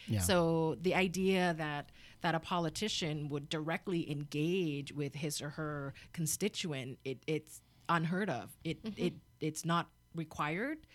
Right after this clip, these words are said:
Speaker 2: The people aren't asking for it. It's not part of the political landscape. So it wouldn't have made sense for him to engage, you know, that all of the social
Speaker 1: Right.
Speaker 2: media allows you that instant
Speaker 3: Yeah.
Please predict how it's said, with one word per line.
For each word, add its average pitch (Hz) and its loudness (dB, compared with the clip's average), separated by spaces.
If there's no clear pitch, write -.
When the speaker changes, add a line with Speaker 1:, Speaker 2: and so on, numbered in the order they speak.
Speaker 2:
The 175 0
people 185 -2
aren't 156 -2
asking 202 -2
for 185 2
it. 175 2
It's 147 -2
not 175 0
part 165 -2
of 143 -2
the 143 -2
political 170 -4
landscape. 147 -6
So 147 0
it 170 -2
wouldn't 247 2
have 156 -2
made 151 -4
sense 143 -6
for 180 -4
him 160 0
to 175 -2
engage, 165 -2
you 180 -2
know, 175 2
that 160 -2
all 180 0
of 170 -4
the 160 -4
social - 0
Speaker 1:
Right. 110 6
Speaker 2:
media 165 2
allows 170 2
you 170 -2
that 147 -2
instant 165 -2
Speaker 3:
Yeah. - -20